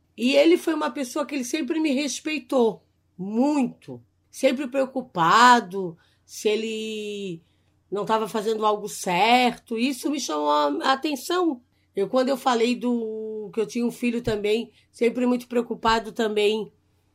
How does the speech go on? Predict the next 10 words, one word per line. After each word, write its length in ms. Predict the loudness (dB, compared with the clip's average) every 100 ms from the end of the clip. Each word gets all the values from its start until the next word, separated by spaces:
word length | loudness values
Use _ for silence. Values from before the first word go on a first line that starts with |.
| _
com 80 | -6
essa 200 | -4 -2
história, 1120 | -4 -4 -2 4 6 6 4 2 -2 -2 -4 -12 _ -10
né? 360 | -6 -4 -6 -10 _ _ _ -4
E 320 | 0 6 6
isso 200 | 4 -2
me 80 | -2
chamou 300 | -2 -2 -2
a 60 |
atenção. 580 | -2 -4 -6 -6 -8 -8